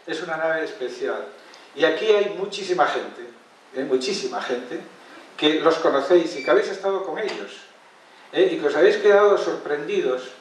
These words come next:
¿eh? De este mundo que desconocemos, además.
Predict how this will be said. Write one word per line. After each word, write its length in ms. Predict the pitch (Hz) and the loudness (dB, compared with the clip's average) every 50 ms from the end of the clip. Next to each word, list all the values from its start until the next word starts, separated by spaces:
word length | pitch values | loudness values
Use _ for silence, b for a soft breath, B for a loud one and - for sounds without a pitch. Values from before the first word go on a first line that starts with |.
| - - - - | -20 -20 -12 -8
¿eh? 180 | 247 135 - - B B B B B B B - - | -6 -6 -6 -8 B B B B B B B -10 0
De 440 | 131 151 147 147 147 170 - 185 | 2 2 2 2 0 -2 -2 -2
este 240 | 202 196 - - 185 | -4 -4 0 0 0
mundo 400 | 180 180 196 196 175 - 139 - | 0 2 -2 -4 -4 -4 -4 -2
que 120 | - 139 123 | -2 -2 -2
desconocemos, 880 | 123 127 127 - - 131 127 127 123 123 - 175 - 117 123 - - - | -2 -4 -6 -4 -4 -4 -2 -2 -4 0 0 0 0 0 -2 -6 -8 -8
además. 180 | - - - | -10 -10 -12